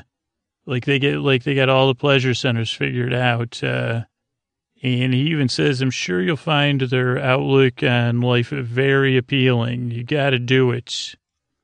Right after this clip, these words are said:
Yeah, it was a great pitch. And then there's st-, he's still pitching even when they walk onto the bridge. Like, the doors open and his back is to the door.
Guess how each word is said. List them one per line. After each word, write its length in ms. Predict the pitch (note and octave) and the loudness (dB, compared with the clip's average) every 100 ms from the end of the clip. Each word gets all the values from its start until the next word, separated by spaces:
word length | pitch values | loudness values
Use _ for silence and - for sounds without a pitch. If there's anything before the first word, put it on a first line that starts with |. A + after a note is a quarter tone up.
| _ _ _ _ _ _ _ _ - | _ _ _ _ _ _ _ _ -4
Yeah, 160 | C3 | -2
it 40 | C3 | 0
was 140 | A#2+ | -2
a 60 | B2 | -4
great 300 | C#3+ D3+ - | 0 0 0
pitch. 320 | D3+ C3 - | 0 0 -2
And 120 | C3 | -2
then 140 | C3+ C#3 | 0 0
there's 140 | C3 | -2
st-, 360 | - E3 D#3 C3 | -4 -2 -2 -2
he's 180 | E3 | -2
still 280 | - - F3+ | -2 0 0
pitching 460 | E3+ E3+ - C#3 C#3 | 0 -2 -2 -2 -2
even 220 | C#3 D3 | -2 -2
when 100 | C#3 | 0
they 100 | C3+ | 0
walk 460 | B2+ C3+ C3+ B2+ C#3 | 0 0 0 0 0
onto 240 | C3 B2 | 0 0
the 100 | A#2 | -2
bridge. 500 | A#2+ B2+ B2 A#2 - | -2 2 2 0 -4
Like, 360 | B2+ B2 A#2+ B2+ | -4 -2 -2 -4
the 160 | B2 | -6
doors 340 | A#2 C#3 C3+ C#3+ | 0 4 4 4
open 420 | C3+ B2+ A#2+ A#2+ | 0 0 -2 -4
and 300 | C#3+ A#2+ B2+ | -4 -2 -2
his 140 | A#2 | -4
back 400 | B2 C3+ C3 B2 | -4 -2 0 -2
is 180 | B2 - | -4 -6
to 140 | C#3 | -6
the 100 | B2 | -6
door. 680 | B2 B2+ C3 C3 B2+ B2+ A#2+ | -4 0 4 2 0 -6 -10